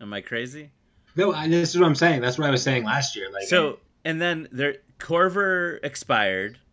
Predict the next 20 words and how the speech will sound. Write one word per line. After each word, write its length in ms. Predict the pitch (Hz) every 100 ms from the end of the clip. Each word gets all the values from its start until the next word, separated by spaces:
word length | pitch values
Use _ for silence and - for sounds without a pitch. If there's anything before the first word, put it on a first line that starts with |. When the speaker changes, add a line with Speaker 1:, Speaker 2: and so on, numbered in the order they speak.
| _ _ _ 127
Speaker 1:
Pat 180 | 127 147
Speaker 2:
Mm-hmm. 100 | -
Speaker 1:
Connaughton 400 | 156 151 127 110
expired. 720 | 92 - - 117 98 80 78 -
Sterling 440 | - 143 139 131
Brown 300 | 127 117 98
expired. 720 | 85 - - 113 104 90 87
Marvin 300 | 110 120 127
Speaker 2:
Yeah. 40 | 123
Speaker 1:
Williams 320 | 120 104 87
expired. 840 | 98 - - 104 101 87 58 - _ _ _ _ _ _ _ -
So 560 | - 156 143 120 120 _ _ _ _ _ _
all 560 | 147 165 202 214 208 -
they 220 | 139 143
have 640 | 127 175 190 107 92 95 - _ _ _ _ _ _ _ _ _ _ _ -
is 520 | 131 120 113 104 - _ _ _ _
Middleton, 760 | 120 123 143 139 180 175 196 208 _ _
Giannis, 640 | 110 117 110 113 127 - - -
Bledsoe, 520 | 117 113 - 127 117
Lopez, 920 | 104 110 104 - 104 104 98 104 -